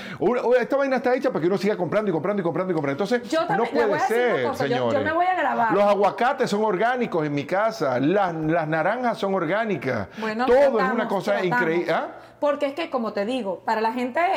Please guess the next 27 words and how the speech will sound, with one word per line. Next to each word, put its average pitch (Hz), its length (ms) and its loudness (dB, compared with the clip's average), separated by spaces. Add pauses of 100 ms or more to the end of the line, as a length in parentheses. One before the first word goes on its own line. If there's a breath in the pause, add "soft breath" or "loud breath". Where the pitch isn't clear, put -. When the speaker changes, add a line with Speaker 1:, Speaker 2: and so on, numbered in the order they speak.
Speaker 2:
quizás - 120 -2
Speaker 1:
Cuando 214 220 2
Speaker 2:
que 196 40 -2
Speaker 1:
ya 240 80 2
Speaker 2:
no 277 60 4
Speaker 1:
uno 277 160 0
le 247 100 2
coge 254 220 2
cariño 240 320 2
a - 20 2
un 240 100 -2
queso, 175 540 -4
ay, 196 160 -2
mira, 185 240 2
este 160 180 -2
queso 190 360 -2
cumple 226 360 0
con 151 220 -2
todos 160 220 0
los 156 100 -2
requi-, 131 320 -4 (240)
requisitos. 135 600 -2 (280 loud breath)
Dice, 170 240 -4
no, 151 520 -2 (300 loud breath)
ese 180 300 -2
queso 180 300 -2
no. 139 240 -2